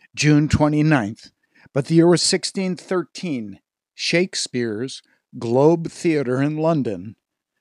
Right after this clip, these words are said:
burns down during a performance of Henry the eighth. It was on this day, eighteen fifty, British ex-prime minister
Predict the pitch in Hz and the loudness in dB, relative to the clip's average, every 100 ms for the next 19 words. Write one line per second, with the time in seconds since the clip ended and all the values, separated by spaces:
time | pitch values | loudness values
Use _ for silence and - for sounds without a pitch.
0 | _ _ - 135 143 160 - 156 135 117 | _ _ -2 0 2 0 -4 -4 -2 -4
1 | 113 117 143 135 135 143 - 143 131 160 | -6 -6 -4 -2 -2 -4 -4 -6 -4 -2
2 | 143 127 107 - - 127 - 143 127 117 | 0 0 -4 -8 -10 -10 -4 -2 -2 -2
3 | 117 123 - 143 117 92 - _ _ _ | -2 -4 -6 -4 -4 -6 -18 _ _ _
4 | _ _ _ _ _ _ _ - 139 160 | _ _ _ _ _ _ _ -4 2 2
5 | 143 151 - 131 143 139 - 143 127 - | 2 0 2 2 2 0 -2 -2 -2 -2
6 | 147 - 110 85 - _ _ _ _ _ | -2 -2 -8 -10 -14 _ _ _ _ _
7 | _ - 143 156 151 - - - _ _ | _ 0 2 2 -2 -4 -10 -18 _ _
8 | - 143 - - - 147 139 151 143 123 | -4 -4 -4 -10 -2 0 0 0 0 0
9 | 107 - - 104 | -4 -8 -8 -10